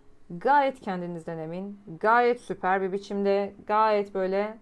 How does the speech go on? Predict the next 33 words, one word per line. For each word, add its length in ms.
kendinizi 760
birine 460
karşı 380
ya 80
da 100
bir 100
işe 240
karşı, 560
yani 140
bir 60
şeyi 200
elde 280
etmek 320
için 440
öne, 500
yani 300
çıkarıyor 380
ya 100
da 140
ö-, 120
ortaya 460
koyuyor 340
gözüküyorsunuz. 680
Yani 340
bütün 280
hünerlerinizi 760
sergiliyor 580
gözüküyorsunuz. 760
Öyle 240
söyleyeyim. 460
Çünkü 300
bulduğunuz 380
şey, 260